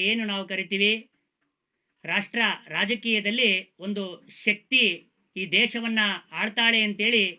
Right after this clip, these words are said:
ನಾವು ಈ ನಾಲ್ಕು ತಿಂಗಳ ಹಿಂದೆ ಒಂದು ಭವಿಷ್ಯವಾಣಿಯನ್ನ ನುಡಿದಿದ್ವಿ. ಅದೇ ರೀತಿ ಮಹಾ ಶಿವರಾತ್ರಿಯ ನಂತರ ಯಾವ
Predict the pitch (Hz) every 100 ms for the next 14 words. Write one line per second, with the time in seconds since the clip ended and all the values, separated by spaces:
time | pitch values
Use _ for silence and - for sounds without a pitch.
0 | - 180 190 180 170 170 _ - 202 190
1 | 160 - _ _ _ _ - 175 233 226
2 | 247 240 233 226 214 233 226 180 - 185
3 | 202 196 170 185 233 - 247 220 214 214
4 | 208 202 185 175 165 190 196 208 220 247
5 | - _ _ _ _ _ 165 202 254 262
6 | 262 254 226 170 _ - 170 170 233 220
7 | - - - 214 233 262 262 - 247 226
8 | 214 208 240 196 156 _ _ _ _ _
9 | _ _ _ _ _ _ _ _ _ -
10 | 185 214